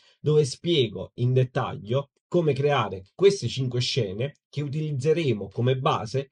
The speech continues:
per poi creare il video ed esportarlo e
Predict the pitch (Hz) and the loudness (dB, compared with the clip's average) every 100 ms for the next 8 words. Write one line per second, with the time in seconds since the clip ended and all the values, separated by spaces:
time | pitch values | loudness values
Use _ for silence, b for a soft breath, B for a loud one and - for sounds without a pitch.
0 | _ - 151 151 175 151 131 160 120 104 | _ -4 -4 0 2 2 4 0 0 -2
1 | 117 123 _ _ 135 127 110 95 98 117 | -2 -4 _ _ 0 2 0 -4 -2 -2
2 | - 131 131 - 180 - 101 95 104 123 | 2 2 2 0 -2 -2 -6 -6 -2 -2
3 | 127 _ - 143 143 - | -4 _ 0 4 2 0